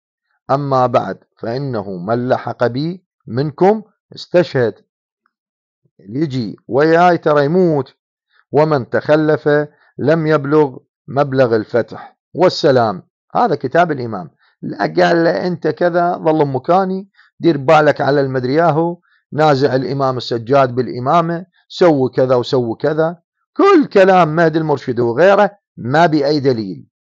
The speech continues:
هاي مثل تصفيتهم على زيارة الأربعين. شكو رواية جايبينها بأن واجب زيارة الإمام الحسين هم مدخلينها بزيارة الأربعين.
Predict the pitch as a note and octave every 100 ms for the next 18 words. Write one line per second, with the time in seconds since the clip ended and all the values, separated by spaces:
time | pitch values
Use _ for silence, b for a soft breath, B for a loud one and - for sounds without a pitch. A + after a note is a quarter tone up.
0 | _ _ _ - G#2+ C#3 G3+ C4+ A#3 G#3
1 | G#3+ G#3+ E3 C#3+ E3 C#3 D3 C3+ C#3+ A#2
2 | B2+ A#2+ B2 C3 F#2+ _ _ _ _ _
3 | - G3+ G#3 G3 F3+ E3+ F3 D#3 C#3+ C#3+
4 | C3+ C#3+ C#3 G#2 F#2 E2+ _ _ _ _
5 | G2+ G#2+ C3+ D3+ F3 D#3 A#2+ F2+ G2 C#3
6 | E3 D3+ A#2+ G2 F#2 D2 _ G2 G#2 C#3+
7 | D#3+ C#3 A2+ A2+ G#2+ C#3 E3+ F3+ C#3+ B2+
8 | - F#3+ A3 - B2+ E3+ F#3 G3+ A#3 A#3
9 | _ - B2 C#3 C#3 F3+ F#3+ F3+ C3 D3+
10 | E3+ D#3+ C3+ B2+ A2 G#2+ G2+